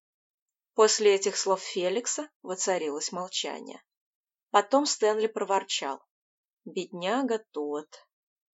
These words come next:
Феликс вздохнул, на миг погрузившись в воспоминания о своей последней встрече с младшим братом.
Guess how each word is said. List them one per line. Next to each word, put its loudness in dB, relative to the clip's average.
Феликс 4
вздохнул, -2
на 6
миг 6
погрузившись 2
в -2
воспоминания 0
о 0
своей 0
последней -4
встрече -2
с -6
младшим -6
братом. -6